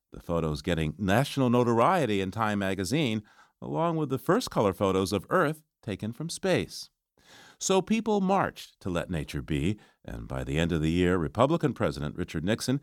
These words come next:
had created the Environmental Protection Agency and signed the Clean Air Act.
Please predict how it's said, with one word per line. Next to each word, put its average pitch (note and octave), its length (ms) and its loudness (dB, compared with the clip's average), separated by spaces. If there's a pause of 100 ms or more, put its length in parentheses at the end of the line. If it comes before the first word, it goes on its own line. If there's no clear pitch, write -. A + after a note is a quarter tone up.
(280)
had - 80 -14
created D2 400 -6
the D2 140 -4
Environmental A#2 540 2
Protection D#3+ 420 0
Agency F2+ 540 -2 (280)
and F#2+ 220 -4
signed D2+ 340 -2
the D#2 80 -4
Clean D#2+ 260 -2
Air D2+ 240 4
Act. - 340 -6